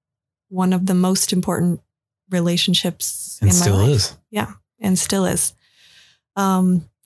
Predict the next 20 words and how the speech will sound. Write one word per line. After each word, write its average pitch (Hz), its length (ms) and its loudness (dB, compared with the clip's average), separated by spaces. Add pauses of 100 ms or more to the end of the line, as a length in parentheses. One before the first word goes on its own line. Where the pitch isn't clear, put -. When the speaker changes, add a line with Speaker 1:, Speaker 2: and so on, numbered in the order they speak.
Speaker 1:
and 190 160 0
I 185 140 0
wanted 190 560 0
to 175 560 0 (440)
make 190 200 -2
sure 214 200 -2
that 190 140 0
I 180 100 0
didn't 185 580 -2 (640)
ever 190 220 0
engage 185 480 2
in 175 100 2
anything 170 760 0
that 175 400 -2
would 170 460 -4 (1120)
impact 185 480 -2
that - 180 -4
negatively. 180 560 -4 (1080)
Um, 180 340 0
so 185 500 0